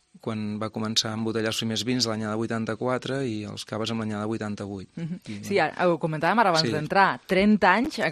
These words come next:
Speaker 2: enguany, aquest dos mil divuit,
Speaker 1: Sí,
Speaker 2: embotellant
Speaker 1: sí, sí.
Speaker 2: cava, eh?
Speaker 1: Sí, sí, ja farà trenta anys que fem cava,
Speaker 2: Déu-n'hi-do.
Speaker 1: i ja, la veritat és que ja són forces anys.
Speaker 2: <laughs>
Speaker 1: Sí.
Speaker 2: Eh, ho deia el, el Josep Maria, ho escoltàvem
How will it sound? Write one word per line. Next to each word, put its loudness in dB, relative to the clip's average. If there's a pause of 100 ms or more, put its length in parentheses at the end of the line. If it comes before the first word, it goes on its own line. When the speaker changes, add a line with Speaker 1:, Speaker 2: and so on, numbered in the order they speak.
(100)
Speaker 2:
enguany, 4
aquest 0
dos 0
mil -2
divuit, 4
Speaker 1:
Sí, 8
Speaker 2:
embotellant 6
Speaker 1:
sí, 8
sí. 4
Speaker 2:
cava, 8
eh? 2
Speaker 1:
Sí, 4
sí, 4
ja 0
farà 2
trenta 0
anys -2
que -6
fem -6
cava, 0
Speaker 2:
Déu-n'hi-do. -2
Speaker 1:
i 0
ja, 0 (300)
la -10
veritat -4
és 0
que -4 (300)
ja -6
són -4
forces -2
anys. 0
Speaker 2:
<laughs> 4 (440)
Speaker 1:
Sí. -8 (200)
Speaker 2:
Eh, 8
ho 6
deia 4
el, 2
el 6
Josep 4
Maria, 6
ho 6
escoltàvem 4